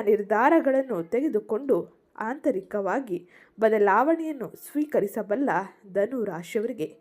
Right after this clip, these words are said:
ಬಲವಾದ ಪರಿವರ್ತನೆಯ ವರ್ಷ ಇದಾಗಿರಲಿದೆ. ಈಗ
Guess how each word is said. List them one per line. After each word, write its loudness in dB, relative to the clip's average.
ಬಲವಾದ 2
ಪರಿವರ್ತನೆಯ -4
ವರ್ಷ -6
ಇದಾಗಿರಲಿದೆ. -6
ಈಗ 2